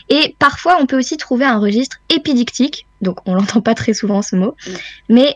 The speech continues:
Speaker 1: c'est, euh, l'éloge ou le blâme de quelqu'un. Voilà. Alors, qu'est-ce qui vient juste après la Pléiade ? C'est le baroque. Donc le baroque, au contraire de la Pléiade, s'inscrit en littérature,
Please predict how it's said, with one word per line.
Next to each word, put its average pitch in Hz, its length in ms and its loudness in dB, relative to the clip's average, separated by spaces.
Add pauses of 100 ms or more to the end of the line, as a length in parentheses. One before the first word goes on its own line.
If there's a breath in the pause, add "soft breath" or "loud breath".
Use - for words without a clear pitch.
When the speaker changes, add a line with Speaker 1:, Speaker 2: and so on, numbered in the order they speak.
Speaker 1:
c'est, - 360 0
euh, 185 140 0
l'éloge 226 480 4
ou 202 40 2
le 175 120 0
blâme 202 400 0
de 190 120 -2
quelqu'un. - 340 -8 (800)
Voilà. 185 180 -2 (680 loud breath)
Alors, 269 160 4
qu'est-ce 427 220 0
qui 302 120 0
vient 339 200 4
juste 285 240 0
après 285 220 0
la 254 120 2
Pléiade ? 208 460 0 (680)
C'est - 260 0
le 269 240 2 (220)
baroque. 220 680 0 (500 loud breath)
Donc 196 200 -6
le 202 80 0
baroque, 214 520 0
au 220 80 -4
contraire 247 380 -2
de 202 80 -2
la 190 100 -2
Pléiade, 247 540 0
s'inscrit - 480 -4
en 180 100 0
littérature, 262 680 -2